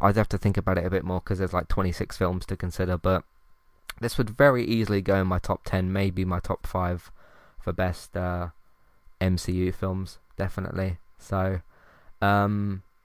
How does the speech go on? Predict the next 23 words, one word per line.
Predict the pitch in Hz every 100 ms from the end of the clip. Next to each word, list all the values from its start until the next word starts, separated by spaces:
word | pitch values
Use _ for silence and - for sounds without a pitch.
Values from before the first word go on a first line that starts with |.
| _ -
and | 107
it's | 101
probably | - 185 175 135
one | 113
of | 107
the | 101
best | 107 101
films | - 110 101
of | 95
the | 95
year | 104 101
that | 90
I've, | 92 92 - -
that | -
I've | 95
seen. | - 101 95
I | 92
mean, | 98 95
we've | 92 -
certainly | 123 117 90
started | 87 - 90 87
ramping | 92 90 90 92
up | 90 -